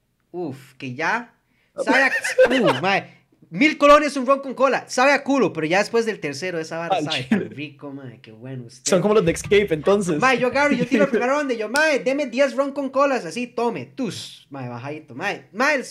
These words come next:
Speaker 1: otra vez ronda, así, paz, ya cuando vamos por el cuarto,
Speaker 2: Qué
Speaker 1: por el
Speaker 2: rico,
Speaker 1: quinto,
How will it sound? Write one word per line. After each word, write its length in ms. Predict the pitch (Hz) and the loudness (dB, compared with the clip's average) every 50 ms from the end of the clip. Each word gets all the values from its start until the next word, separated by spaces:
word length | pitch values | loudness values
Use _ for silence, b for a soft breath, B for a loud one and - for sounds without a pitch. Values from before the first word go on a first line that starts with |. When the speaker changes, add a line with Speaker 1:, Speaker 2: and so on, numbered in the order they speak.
| - | -8
Speaker 1:
otra 240 | - 269 269 302 302 | -8 -6 -4 -2 -2
vez 240 | 311 330 311 277 - | 0 2 0 0 0
ronda, 240 | 220 277 294 269 196 | -2 -2 -2 -4 -6
así, 140 | 143 - 208 | -10 -12 -12
paz, 340 | 175 - 233 226 202 160 151 | -6 -2 -2 -2 -2 -4 -6
ya 220 | 151 196 226 247 247 | -4 -2 -2 -2 -2
cuando 180 | 247 214 196 | -4 -4 -2
vamos 200 | 196 220 240 233 | -2 -2 -4 -4
por 140 | - - 190 | -4 -4 -4
el 100 | 170 160 | -4 -2
cuarto, 280 | - 190 190 208 185 185 | 0 0 2 2 2 0
Speaker 2:
Qué 60 | 160 | -2
Speaker 1:
por 160 | 135 190 175 | -2 -2 -2
el 60 | 160 156 | 0 0
Speaker 2:
rico, 80 | 156 | 0
Speaker 1:
quinto, 240 | 156 214 226 139 123 | 0 -2 -2 0 0